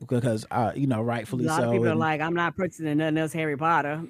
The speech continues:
Speaker 2: but they like, "But fuck that bitch." They're like, "Yeah, we on y'all side. Fuck her too."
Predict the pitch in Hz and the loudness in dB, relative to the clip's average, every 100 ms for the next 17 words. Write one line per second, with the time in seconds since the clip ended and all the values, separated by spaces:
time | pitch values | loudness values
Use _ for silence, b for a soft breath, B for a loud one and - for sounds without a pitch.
0 | 180 151 151 170 165 160 156 170 170 240 | -8 -8 -4 -2 0 0 -2 -4 0 2
1 | 240 214 220 196 - - - 175 208 202 | 4 6 6 4 2 -10 -6 0 2 2
2 | 202 247 262 294 269 269 269 277 220 214 | 2 2 2 0 2 2 2 2 2 2
3 | 311 302 302 339 320 180 | 2 2 2 2 2 0